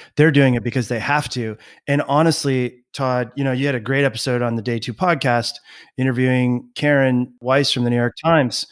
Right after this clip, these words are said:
about Bezos planned it this way. He capped raises after year three in the warehouse and felt that warehouse workers that were there for the long term were inherently lazy.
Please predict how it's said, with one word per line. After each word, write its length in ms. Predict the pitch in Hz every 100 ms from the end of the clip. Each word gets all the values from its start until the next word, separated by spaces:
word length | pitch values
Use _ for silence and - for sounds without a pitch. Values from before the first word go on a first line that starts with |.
| - - - -
about 600 | 135 135 135 131 127 - _ _ _ -
Bezos 640 | 117 147 190 147 143 143 -
planned 320 | - 180 214
it 140 | 202 -
this 180 | 139 -
way. 380 | 127 113 101 - _
He 460 | _ 165 214 190 143 _ _ _ _ _ -
capped 520 | - 175 175 - - - _ _ _ -
raises 680 | 147 160 190 196 147 117 -
after 320 | 131 131 -
year 260 | 139 143 147
three 480 | 135 - 160 165 139
in 120 | 131
the 80 | 127
warehouse 520 | 127 170 175 123 -
and 120 | 117
felt 240 | - 139 -
that 180 | 120 - - -
warehouse 440 | 120 139 160 170 -
workers 340 | 143 143 139
that 120 | 131
were 120 | 123 120
there 200 | 131 147
for 160 | 135
the 100 | 123
long 320 | 117 123 139
term 300 | 135 139 131
were 100 | 120
inherently 600 | 110 104 127 139 110 110
lazy. 500 | 104 123 165 196 190